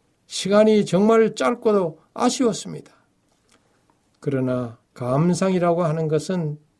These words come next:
항상 준비된 사람이, 에, 보는 그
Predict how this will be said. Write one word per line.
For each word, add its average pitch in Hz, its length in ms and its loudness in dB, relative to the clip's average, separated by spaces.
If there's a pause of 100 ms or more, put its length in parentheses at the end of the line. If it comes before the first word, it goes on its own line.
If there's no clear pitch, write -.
(300)
항상 185 720 2 (480)
준비된 214 1000 4 (1200)
사람이, 156 760 4 (960)
에, 127 500 -2
보는 151 560 4 (280)
그 120 400 -6